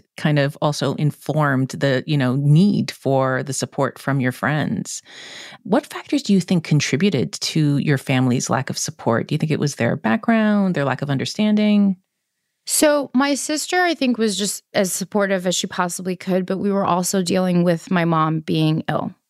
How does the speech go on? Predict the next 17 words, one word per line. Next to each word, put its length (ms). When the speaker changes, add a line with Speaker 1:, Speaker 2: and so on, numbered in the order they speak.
Speaker 2:
And 160
I 160
would 160
say 300
with 260
my 500
mom, 560
I 100
didn't 260
really 400
share 420
that 200
much 200
with 140
my 100
mom 380
because 580